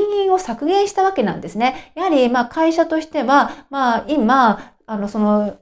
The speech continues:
まあ、コロナが拡大している状況で、飛行機も減便になったりとか、閉鎖したりとか、あの、空港も、まあ、そのね、あの、利用できないような状況になっている中、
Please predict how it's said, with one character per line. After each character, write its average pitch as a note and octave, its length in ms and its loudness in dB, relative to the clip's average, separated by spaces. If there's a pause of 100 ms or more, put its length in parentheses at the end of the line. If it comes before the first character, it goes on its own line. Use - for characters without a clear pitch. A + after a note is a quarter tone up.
(120)
ま G#3+ 120 -6
あ、 G3+ 40 -10
コ B3+ 180 0
ロ A3+ 60 2
ナ F3 180 0
が G#3 280 2
拡 A3 200 -10
大 B3+ 140 0
し B3+ 40 -14
て B3 100 -2
い - 20 0
る A3+ 80 -2
状 A#3 180 2
況 A3 240 0
で、 C4 380 2
飛 - 60 -20
行 A#3+ 180 0
機 A3+ 120 -8
も F3 120 -2
減 A3 260 2
便 G#3+ 120 4
に G#3 60 4
な A3 140 2
っ A3 40 -2
た G3+ 120 -10
り E3+ 60 -12
と F3 80 -12
か、 F#3+ 80 -12
閉 A3 220 -2
鎖 G#3+ 180 -4
し - 20 -18
た A3 140 -8
り F#3 80 -8
と D#3 120 -14
か、 A3+ 300 0 (220)
あ G#3 100 -14
の、 F#3+ 120 -8
空 B3 280 -8
港 A3+ 260 0
も、 G#3 380 4 (160)
ま G#3+ 80 -10
あ、 G#3 40 -4
そ G#3 100 -8
の F#3+ 140 -2
ね、 B3 420 -2
あ - 120 -20
の、 F#3+ 60 -12
利 G#3+ 80 -2
用 C#4 100 4
で B3+ 100 -2
き D4+ 100 -6
な F4+ 80 0
い C#4+ 40 2
よ A#3+ 60 2
う G3+ 40 0
な F#3 80 -4
状 G3+ 140 -4
況 G3+ 180 -4
に G#3 60 -2
な A3 100 2
っ A3 80 -6
て G3 100 -12
い F3 80 -8
る F#3 60 -8
中、 A3 480 0